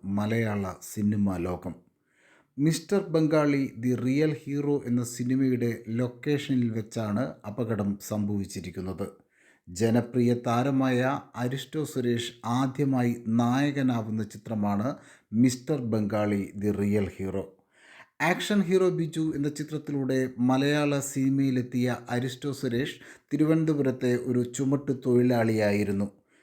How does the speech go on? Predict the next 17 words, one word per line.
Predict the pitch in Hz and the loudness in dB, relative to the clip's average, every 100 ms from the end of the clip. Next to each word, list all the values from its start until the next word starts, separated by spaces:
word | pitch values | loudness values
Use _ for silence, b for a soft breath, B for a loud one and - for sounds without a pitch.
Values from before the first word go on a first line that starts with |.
| b | b
ഗാനരചയിതാവ്, | 92 117 117 123 117 113 120 131 135 131 127 143 123 | -2 2 4 4 4 2 2 0 2 0 0 -4 -4
ഗായകൻ | 123 127 131 160 156 143 127 131 | 2 4 4 2 2 2 0 2
എന്നീ | 123 139 143 | 2 4 4
നിലകളിലും | 127 120 120 117 117 113 | 4 2 2 2 2 0
ശ്രദ്ധേയനായ | 110 120 113 127 123 120 117 113 - | -2 -4 -4 -4 -2 0 0 -2 -4
അരിസ്റ്റോ | 113 117 117 131 | -6 -4 -6 -6
സുരേഷ് | 117 113 110 156 - B B B B 165 | -6 -4 -4 -4 -8 B B B B 2
ഏഷ്യാനെറ്റിലെ | 185 185 202 190 180 175 160 151 147 - 123 | 4 4 2 2 0 -2 0 2 2 -2 -2
റിയാലിറ്റി | 139 147 156 156 151 | 0 2 2 2 -2
ഷോ | 147 - 131 127 120 | -6 -4 -2 0 0
ആയ | 120 117 110 - | 0 0 -2 -4
ബിഗ് | 131 135 135 | -4 -4 -2
ബോസ് | 139 135 - | -2 -2 -4
സീസൺ | 139 127 135 131 | -2 -2 0 2
വണ്ണിലെ | 123 120 117 117 113 - | 4 4 4 2 -2 -4
മത്സരാർത്ഥി | 110 120 120 - 131 104 104 101 | -2 -2 -2 -4 -4 -4 -6 -10
കൂടിയായിരുന്നു. | 107 104 101 98 98 98 98 104 | -6 -2 0 2 2 0 0 -2